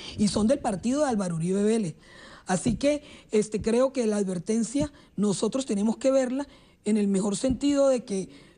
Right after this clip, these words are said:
este, ellos están advirtiendo, eh, al grupo de paramilitares que ellos comandan, que bueno, que tienen que tener mayor cuidado cuando vengan aquí a hacer de las suyas, porque ya el gobierno venezolano los está, re-, les está poniendo la mano para evitar que ellos vengan,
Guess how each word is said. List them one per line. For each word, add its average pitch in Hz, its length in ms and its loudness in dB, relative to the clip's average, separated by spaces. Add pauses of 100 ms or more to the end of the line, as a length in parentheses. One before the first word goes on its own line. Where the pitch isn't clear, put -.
este, 196 540 0
ellos 240 180 2
están 226 220 -4
advirtiendo, 247 760 -2
eh, 226 200 0 (240)
al 190 160 2
grupo 220 300 0
de 269 80 4
paramilitares 202 760 -2
que 226 100 -6
ellos 247 200 -2
comandan, 285 640 -2 (380)
que 214 100 2
bueno, 240 160 2
que 208 100 -4
tienen 208 220 0
que 254 100 -2
tener 254 240 0
mayor 247 300 0
cuidado 262 280 2
cuando 208 240 0
vengan 202 240 -2
aquí 214 200 -2
a - 20 0
hacer 240 200 -2
de 262 100 2
las 226 160 2
suyas, 269 260 0
porque 208 240 -6
ya 175 80 -4
el 190 80 -2
gobierno 233 400 0
venezolano 214 640 -2 (260)
los 208 180 4
está, 190 300 -2 (440)
re-, 220 220 0
les 202 180 2
está 185 260 -2
poniendo 220 600 0
la 185 140 -2
mano 208 300 0
para 226 160 0
evitar 175 380 -4
que 202 140 -4
ellos 208 180 0
vengan, 208 340 -4